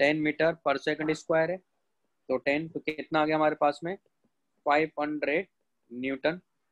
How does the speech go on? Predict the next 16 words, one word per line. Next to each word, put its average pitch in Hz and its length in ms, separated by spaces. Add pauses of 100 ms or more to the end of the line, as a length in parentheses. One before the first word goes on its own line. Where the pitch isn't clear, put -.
(920)
उसके 147 240
बाद 160 240
ये 160 80
normal 151 380
देखो, 160 260
ये 143 80
normal 147 380
ऐसे 147 200
जा 151 100
रहा 160 100
है, 175 80 (920)
ये 127 100
normal 143 380
क्या 156 160
है 156 80
यहाँ? 135 200